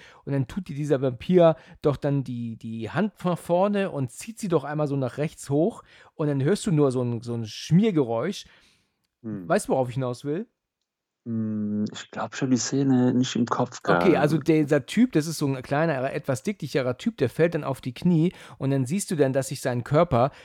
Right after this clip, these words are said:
Speaker 1: dann so, ähm, aufteilt. Also, er hat ihn mit der Hand praktisch seinen Körper durchteilt. Also, eine Körperhälfte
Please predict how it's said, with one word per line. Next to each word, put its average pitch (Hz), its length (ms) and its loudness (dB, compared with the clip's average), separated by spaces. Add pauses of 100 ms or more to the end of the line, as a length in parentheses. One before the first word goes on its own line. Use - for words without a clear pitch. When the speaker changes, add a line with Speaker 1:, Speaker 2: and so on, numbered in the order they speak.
(120)
Speaker 1:
dann 143 220 4
so, 135 380 4
ähm, 131 160 -4
aufteilt. 110 800 0
Also, 120 180 -6
er 113 140 -4
hat 143 120 -4
ihn 160 100 2
mit 147 120 4
der 117 160 0
Hand 165 220 2
praktisch 143 360 -6
seinen 127 200 0
Körper 151 320 4
durchteilt. 110 580 -2 (380)
Also, 135 180 -4
eine 143 240 2
Körperhälfte 143 720 2